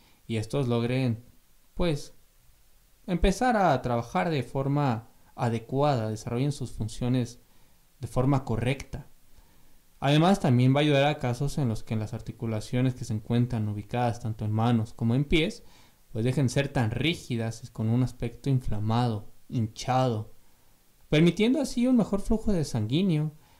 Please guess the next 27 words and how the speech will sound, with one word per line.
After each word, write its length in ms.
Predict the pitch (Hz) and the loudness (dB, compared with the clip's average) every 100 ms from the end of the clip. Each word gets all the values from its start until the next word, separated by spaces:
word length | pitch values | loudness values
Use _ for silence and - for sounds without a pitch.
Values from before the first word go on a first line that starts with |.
| _ | _
Claro 220 | 247 311 | 0 2
que 100 | 302 | 2
también 300 | - 139 151 | 0 2 2
disminuiremos 640 | 180 185 127 113 131 165 156 | 2 2 2 2 2 2 0
las 120 | 117 | 0
posibilidades 500 | - 110 110 120 143 | -2 -4 -2 0 0
de 80 | 123 | -2
padecer 520 | - 110 110 131 131 | -4 -6 -6 -8 -6
problemas 420 | 123 117 127 135 | -2 0 2 0
circulatorios 800 | 120 - 113 107 - 120 120 147 | -4 -8 -6 -6 -4 -2 -2 -2
si 100 | - | -4
hacemos 460 | 110 - 117 123 123 - - _ | -6 -2 0 0 -4 -8 -20 _
uso 400 | - 117 - 143 | 0 4 6 4
del 160 | 113 104 | 2 -2
guamis, 680 | 113 131 143 110 - - - - - _ _ _ _ - | 0 2 2 -2 -8 -16 -18 -20 -20 _ _ _ _ -2
ya 120 | 139 | 2
que 100 | 175 | 2
es 100 | 160 | 2
ampliamente 540 | 170 170 160 165 170 | 2 4 4 2 2
usado 300 | 160 160 165 | 0 2 0
también 480 | 170 123 147 202 233 _ _ - | 0 0 2 0 -2 _ _ -8
para 240 | 117 110 | -6 -6
tratar 400 | 107 104 120 131 | -8 -6 -2 -2
de 80 | 139 | -2
forma 440 | 131 120 120 131 135 | -4 -4 -2 0 -2
bastante 460 | - - 120 127 | -4 -2 -2 -2
rápida 640 | 123 120 - 131 135 113 | -6 -6 -4 -4 -2 -4